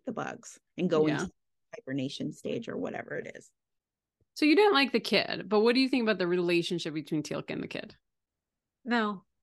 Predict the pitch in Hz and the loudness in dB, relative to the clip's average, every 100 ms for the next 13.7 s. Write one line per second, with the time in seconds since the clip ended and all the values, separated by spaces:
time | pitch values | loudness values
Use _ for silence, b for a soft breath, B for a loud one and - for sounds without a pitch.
0 | - 220 214 202 - - _ _ - 339 | -6 -2 0 0 -2 -16 _ _ 2 2
1 | - - 302 285 - - 247 196 - 190 | 2 -2 0 0 2 2 2 0 -4 -4
2 | 190 - 165 - B B B B B _ | -4 -2 -4 -4 B B B B B _
3 | _ _ - 269 262 254 320 262 254 254 | _ _ 2 4 6 4 2 2 2 0
4 | 185 220 208 170 _ _ 196 196 165 202 | 0 0 0 -2 _ _ -8 -8 -4 0
5 | 202 214 214 202 208 175 165 180 196 196 | 0 2 0 0 -2 -4 -6 -4 -4 -4
6 | - - 170 196 202 202 208 196 196 196 | -8 -10 -2 0 2 2 0 -2 -4 -6
7 | 196 180 - - _ _ _ _ - 151 | -8 -10 -12 -16 _ _ _ _ -10 -10
8 | - 180 185 190 185 185 185 190 175 _ | -4 0 0 0 0 0 -2 -4 -8 _
9 | _ _ _ _ _ - 226 - - 302 | _ _ _ _ _ -8 -8 -6 2 2
10 | 302 196 180 - 165 147 151 202 175 254 | 2 -2 -2 -2 -2 -2 -4 -8 -2 0
11 | 254 - - 208 190 143 180 180 170 - | 0 -4 -6 -2 0 0 0 0 -4 -4
12 | 165 160 143 - 170 165 - - 311 - | -6 -6 -8 -4 -4 -4 -6 -4 -4 -4
13 | - 269 - 220 240 226 175 | -6 -8 -6 -4 -2 -2 -4